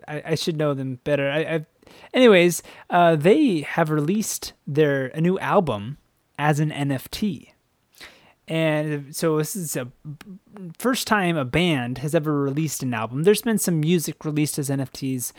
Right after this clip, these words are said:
but the idea behind this is kind of interesting. So what they're doing is you can buy this N F T, which is their album. And with this N F T,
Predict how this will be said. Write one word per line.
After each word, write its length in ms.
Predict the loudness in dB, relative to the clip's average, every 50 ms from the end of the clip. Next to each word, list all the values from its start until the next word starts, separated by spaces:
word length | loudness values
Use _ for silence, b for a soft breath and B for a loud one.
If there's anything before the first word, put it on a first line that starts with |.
| B B B B B B B -10
but 80 | -2
the 100 | -2 -2
idea 500 | 0 0 0 0 0 0 0 2 2 4
behind 300 | 4 4 2 2 0 0
this 140 | -2 -6 -8
is 80 | -10 -10
kind 260 | -6 -4 -2 0 0
of 300 | 0 -2 -4 -10 -14 -16 _ -2 -2
interesting. 580 | -2 0 0 -2 -2 -2 -8 -10 -12 -12 -16 -20 _ _ _ _ b b b b b b b b
So 160 | b -8 0 2
what 140 | 2 4
they're 140 | 6 6 4
doing 480 | 6 4 4 4 6 6 6 4 4 2
is 340 | 2 2 2 0 -2 -6 -8 _ _ _ _ _ _ _ _
you 380 | -20 -20 -16 -10 -4 -2 -2 0
can 380 | 0 0 0 0 0 -2 0
buy 320 | 0 2 4 6 6 6 6
this 240 | 6 4 2 2
N 160 | -2 0 0 0
F 180 | 0 -2 -4
T, 400 | -8 -4 -2 -2 -4 -4 -8 -14 -20 _ _ _ _ _ _ _ _ _ _ _ _ -20 -20 -12 -6
which 200 | 0 0 0 2
is 120 | 0 0 2
their 180 | 0 0 0
album. 440 | 0 0 0 0 -4 -10 -12 -12 -18 -20 -20 _ B B B B B B B B -2
And 320 | 2 4 4 4 2 0
with 320 | 2 4 4 4 4 2 -2
this 160 | -2 0 0
N 100 | 0 0
F 160 | 0 -2 -4
T, 500 | -2 -2 0 0 2 0 0 -2 -6 _